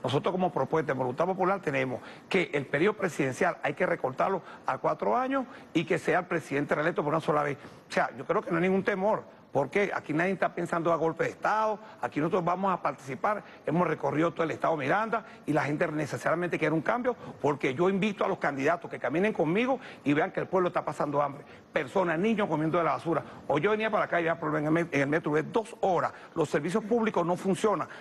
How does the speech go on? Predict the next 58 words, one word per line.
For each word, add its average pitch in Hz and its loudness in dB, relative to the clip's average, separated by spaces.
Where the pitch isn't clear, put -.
Ahora 160 2
yo 156 -4
pregunto 190 2
algo, 131 -2
es 110 2
verdad, 170 2
hay 131 0
un 147 -2
bloqueo, 190 2
pero 147 0
el 139 -2
bloqueo 156 0
son 220 0
unipersonales. 170 0
Yo 135 0
veo 165 4
que - -2
aquí 139 0
hay 151 4
bodegones, 175 2
aquí 139 0
hay 165 2
rumba, 175 2
aquí - -6
hay 165 0
de 180 -2
todo. 190 2
Yo 156 0
no 202 2
entiendo 170 0
por 143 0
qué 143 0
hay 147 0
camionetas 160 -2
de 127 -2
cincuenta, 147 -2
sesenta 131 -2
mil 139 -2
dólares, 165 2
setenta 127 -2
mil 151 0
dólares. 156 0
O - -20
sea, 175 0
yo 170 0
creo 220 0
que 196 -2
ese 202 -4
tema 208 0
del 196 -2
bloqueo, 185 0
tenemos 208 2
que - 0
hablarle 208 0
claro 170 0
a 127 0
la - -10
gente. 120 -6